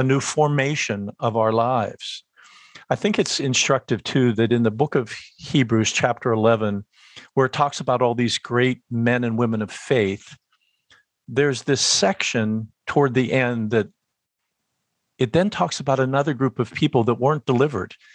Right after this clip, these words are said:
those that were beaten, those that were rejected. It, and, and then it says this,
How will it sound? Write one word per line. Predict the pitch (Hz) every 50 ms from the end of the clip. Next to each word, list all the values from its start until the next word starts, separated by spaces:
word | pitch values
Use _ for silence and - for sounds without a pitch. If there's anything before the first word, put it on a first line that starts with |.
| - - - _
those | - 113 123 135 135 139 117 -
that | 143 135 -
were | 127 127 127
beaten, | 120 113 104 101 - 131 135 131 120 - 104 101
those | 95 113 127 123 123 113
that | - 139 104
were | 117 131 127 123 123 120 113 - - - - - _ _ _
rejected. | - 123 127 117 - - 127 127 135 - - 110 101 - -
It, | - 127 123 - -
and, | - 135 131 135 -
and | - 143 139 143
then | 151 156 160
it | 160 147
says | - - - 156 139 120 117 120
this, | 147 147 131 113 - - - -